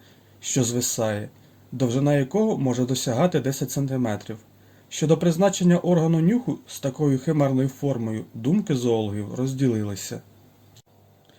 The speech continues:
За однією з версій, значне збільшення у розмірах та почервоніння носа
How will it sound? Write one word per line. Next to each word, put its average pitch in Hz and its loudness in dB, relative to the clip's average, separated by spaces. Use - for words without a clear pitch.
За 117 -4
однією 147 2
з 143 -4
версій, 196 -2
значне 131 -4
збільшення 123 -6
у 120 -6
розмірах 147 -4
та 120 -6
почервоніння 135 0
носа 151 -4